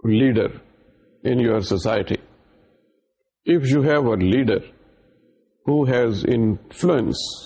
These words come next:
on the people, one small piece of communication from the leader that I request people to curtail use of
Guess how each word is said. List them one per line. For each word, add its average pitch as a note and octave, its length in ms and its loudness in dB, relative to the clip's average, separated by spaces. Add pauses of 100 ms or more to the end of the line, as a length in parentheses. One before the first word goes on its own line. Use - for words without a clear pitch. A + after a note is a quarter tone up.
(320)
on A#2 240 0
the F#2 120 -2
people, G2+ 320 -2 (1700)
one A3 260 2 (520)
small E3 360 2 (140)
piece D3 320 0
of C#3 160 -6
communication A2+ 880 0 (100)
from A2+ 260 0
the F#2 140 0
leader A#2 260 0 (1800)
that C3 120 0
I D3+ 140 0
request D#3 560 0
people C#3 420 0 (1700)
to B2 120 0
curtail A#2+ 580 0 (1400)
use C3 340 2
of A#2+ 340 -2